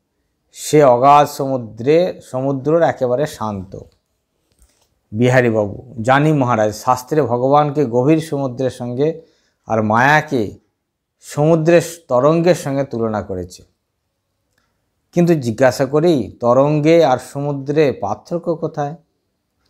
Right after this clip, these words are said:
দুই যখন জল, তখন মায়ার চালনাকে ভগবানের চালনা বলতে দোষ কি? লাটু মহারাজ, হ্যাঁ, একদিক দিয়ে দেখতে গেলে দুই এক,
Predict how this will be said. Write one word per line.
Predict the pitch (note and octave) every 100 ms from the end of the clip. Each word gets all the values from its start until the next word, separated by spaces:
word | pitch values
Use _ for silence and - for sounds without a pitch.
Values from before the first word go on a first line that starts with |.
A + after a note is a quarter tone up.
| _ _ -
দুই | G#2 D#3+ G3
যখন | F#3+ E3+ D#3 A#2+
জল, | A2 G#2+ C3 F3+ - _ _ _ _ _
তখন | - C#3 D#3+
মায়ার | B2+ G#2 A#2 C#3 D3+
চালনাকে | D3 C3 A#2 B2 C3+ E3+ D#3+ D3+
ভগবানের | G#2 G#2+ B2 C3+ C#3+ C#3
চালনা | C#3+ C#3 C#3+
বলতে | C3+ C3 C3 C#3
দোষ | A2+ - -
কি? | - D3+ E3+ _ _ _ _ _ _ _ _ _ _ _ _ G#2+
লাটু | A2 A2
মহারাজ, | G#2 G2 F#2
হ্যাঁ, | G#2+ A#2+ G#2+ F2+ - _ _ _ _ _ _ _
একদিক | - C3 E3 E3+ F#3
দিয়ে | E3+ D#3+
দেখতে | C#3 C3 - B2+
গেলে | A#2 A#2
দুই | G#2+ A2 C3+ C#3 A#2
এক, | G2+ G#2+ G2 F2+